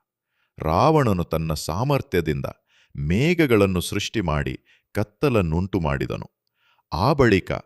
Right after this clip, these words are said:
ಬಳಲಿದ ನನ್ನ ರೆಕ್ಕೆಗಳನ್ನು ಕತ್ತರಿಸಿ ಸೀತೆಯನ್ನು ಕೊಂಡೊಯ್ದನು. ಅವನು ದಕ್ಷಿಣಕ್ಕೆ ಹೋದನೆಂದು ತೋರುತ್ತದೆ. ವತ್ಸ, ಸೀತೆಗಾಗಿ ವ್ಯಸನ ಪಡಬೇಡ. ಬಹುಬೇಗ ರಾವಣನನ್ನು ಕೊಂದು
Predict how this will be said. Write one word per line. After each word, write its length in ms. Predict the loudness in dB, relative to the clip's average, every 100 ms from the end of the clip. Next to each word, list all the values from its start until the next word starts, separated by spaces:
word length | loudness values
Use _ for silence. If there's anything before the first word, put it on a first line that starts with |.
| _ _ _ -6
ಬಳಲಿದ 480 | -2 2 4 4 2
ನನ್ನ 360 | 0 0 -2
ರೆಕ್ಕೆಗಳನ್ನು 800 | -2 -4 -2 -2 2 4 4 0
ಕತ್ತರಿಸಿ 920 | -2 -8 0 0 0 -4 -10 -12 _ _ -8
ಸೀತೆಯನ್ನು 560 | -4 -4 0 0 0 -2
ಕೊಂಡೊಯ್ದನು. 680 | -4 -2 2 0 0 -8 -10 _ _ _ _ _
ಅವನು 380 | 0 2 0 -2
ದಕ್ಷಿಣಕ್ಕೆ 600 | -2 0 -2 0 -2 0
ಹೋದನೆಂದು 600 | 0 2 2 2 0 -2
ತೋರುತ್ತದೆ. 800 | -2 0 0 -2 -8 -8 -16 _ _ _ _ -4
ವತ್ಸ, 300 | -4 -4 -8 -8 -10 _ _ _ _
ಸೀತೆಗಾಗಿ 960 | -10 -6 -4 -4 -2 0 0 0 -2
ವ್ಯಸನ 400 | -4 -4 -4 -4
ಪಡಬೇಡ. 480 | -4 -2 -4 -4 -6 -8 _ _ _ _ _ -4
ಬಹುಬೇಗ 540 | 0 2 4 4 2 -2 -6 _ -12
ರಾವಣನನ್ನು 800 | -6 -2 0 0 0 -2 -4 -6
ಕೊಂದು 580 | 0 0 0 -6 _